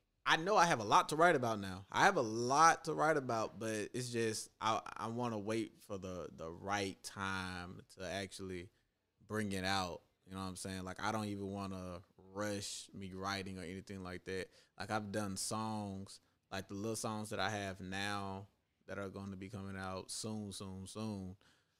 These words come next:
Um, they, they, they will explain a little bit of, like, kind of, of what I, I'm in now and what I was going through. But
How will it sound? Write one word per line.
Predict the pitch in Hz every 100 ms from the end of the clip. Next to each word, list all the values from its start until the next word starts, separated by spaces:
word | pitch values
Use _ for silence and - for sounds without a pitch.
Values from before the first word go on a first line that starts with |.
| _
Um, | 101 98 92 87 92 98 _ _ _ _ _ _ _ _ _
they, | 101 123 - 98
they, | 110 117 101
they | 110
will | 117 107
explain | 98 - 120 110 104 101 95 104
a | 101
little | 101 98
bit | 92 95 95 - _ _ -
of, | 101 98 95 107 - _ _
like, | 92 95 95 - -
kind | - 104 98
of, | 92 95 - -
of | 95 92 95
what | 101 95
I, | 92 95 -
I'm | - 98 95 -
in | 98 98 92 90
now | 92 95 107 113 127 _ _ _ _ _ _
and | 98 95
what | 95
I | 98
was | 92 95 98 104
going | 107 104 104
through. | 104 110 107 113 _ _ _ _ 98
But | 95 87